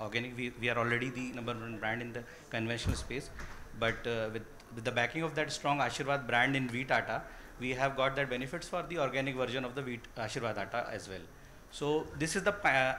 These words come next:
this is the power of the strong brand, uh, which if it comes to the organic products, then definitely the overall size of the market grows. So this is how we are seeing it,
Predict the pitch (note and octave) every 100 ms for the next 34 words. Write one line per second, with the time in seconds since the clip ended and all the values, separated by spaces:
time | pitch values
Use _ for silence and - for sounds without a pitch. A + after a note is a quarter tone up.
0 | - D3+ F3+ D#3 D3+ E3+ F3+ F#3 E3+ -
1 | C#3+ D3 D#3+ C3+ B2 A#2+ - - - -
2 | - A#2 A#2+ C#3 - - - - - C3+
3 | C3+ C#3+ D3+ - E3+ E3 C3 D3+ D3+ D3+
4 | B2+ C3+ C#3 C3 C#3+ C#3 C3+ E3 E3 F#3
5 | E3+ E3 E3 C#3+ C#3 D3+ D#3+ D3 C#3 C#3
6 | C#3 B2 A#2+ B2+ A2+ G2+ F2+ - - -
7 | - - - C#3+ C#3 C3+ D#3+ D#3+ D#3+ D#3
8 | D3+ D3+ D3 C#3+ D3+